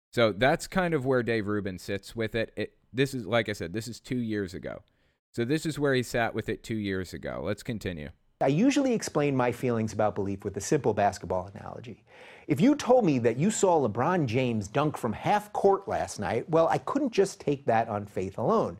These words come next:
Speaker 2: I'd need some sort of evidence, like at the very least seeing the videotape with my own two eyes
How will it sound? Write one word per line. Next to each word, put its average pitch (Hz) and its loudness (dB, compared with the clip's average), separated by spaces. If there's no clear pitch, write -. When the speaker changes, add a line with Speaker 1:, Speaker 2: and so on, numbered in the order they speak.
Speaker 2:
I'd 151 2
need 180 4
some 151 4
sort 147 4
of 135 0
evidence, 170 2
like 131 4
at - 0
the 120 0
very 156 4
least 143 2
seeing 202 4
the 139 4
videotape 110 2
with 113 -4
my 107 0
own 104 -2
two 113 0
eyes 120 2